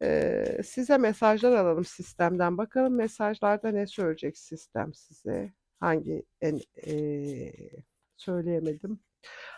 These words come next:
Hangi mesajları iletecek size sistem? Bakalım neymiş sizi bekleyen enerjiler?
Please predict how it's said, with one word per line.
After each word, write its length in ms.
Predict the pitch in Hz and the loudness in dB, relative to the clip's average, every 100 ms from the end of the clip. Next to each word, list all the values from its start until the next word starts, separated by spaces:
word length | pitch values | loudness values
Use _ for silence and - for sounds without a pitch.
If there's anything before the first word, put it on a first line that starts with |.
| - | 0
Hangi 320 | 202 202 185 | 4 4 6
mesajları 600 | 170 156 151 151 160 156 | 4 4 0 0 -2 -4
iletecek 600 | 156 143 - 160 160 147 | -4 -6 -6 -12 -10 -10
size 320 | - 135 131 | -12 -14 -14
sistem? 520 | 123 - 123 - 156 202 | -14 -18 -20 -6 -4 -4
Bakalım 460 | 180 156 147 147 160 | -4 -4 -4 -2 0
neymiş 320 | 180 196 160 | 2 0 -2
sizi 280 | - 160 - | -12 -12 -4
bekleyen 480 | 147 - 147 135 147 | -4 -4 -4 -2 -2
enerjiler? 1120 | - 160 147 151 - 151 139 180 247 - - | -4 -2 -4 -6 -12 -8 -4 -2 -4 -12 -20